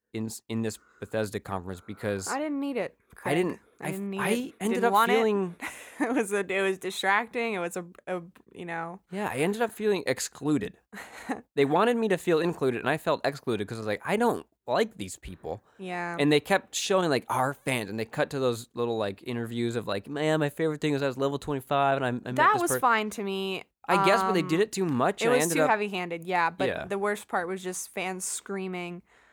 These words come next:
Speaker 2: Like I said, clearly drunk people. It was just, everyone on Twitter was making fun of them.
Speaker 1: Yeah.
Speaker 2: I'm like, "Okay, <laughs> I don't need, I don't need this," you know? This, it doesn't add to the experience of watching it.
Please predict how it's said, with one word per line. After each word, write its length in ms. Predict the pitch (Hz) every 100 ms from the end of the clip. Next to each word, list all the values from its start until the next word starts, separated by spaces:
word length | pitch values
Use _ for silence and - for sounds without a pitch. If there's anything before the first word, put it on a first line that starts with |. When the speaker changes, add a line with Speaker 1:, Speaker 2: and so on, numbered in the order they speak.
| _
Speaker 2:
Like 140 | 208
I 60 | 208
said, 220 | 202 190
clearly 340 | - 196 196 190
drunk 440 | 170 185 185 - _
people. 400 | 196 185 180 170
It 40 |
was 140 | 185 180
just, 300 | 180 - -
everyone 280 | - 196 190
on 80 | 185
Twitter 200 | 196 175
was 120 | 180
making 280 | 175 175 175
fun 140 | 180 170
of 100 | 170
them. 320 | 170 170 170
Speaker 1:
Yeah. 120 | 202
Speaker 2:
I'm 40 | -
like, 300 | 85 - - _ _ - - - _ _ _ -
"Okay, 500 | - 175 160 170 196 - -
<laughs> 220 | 117 -
I 240 | 302 185
don't 240 | 233 262 240
need, 440 | 233 240 214 185 185
I 80 |
don't 180 | 202 202
need 220 | 214 262
this," 340 | - 65 - -
you 80 | 165
know? 160 | 175
This, 160 | 175 196
it 100 | 233
doesn't 240 | 254 302 -
add 280 | 208 226 220
to 60 |
the 120 | 214 196
experience 580 | - - 196 196 202 202
of 80 |
watching 440 | 175 175 170 - 160
it. 180 | 156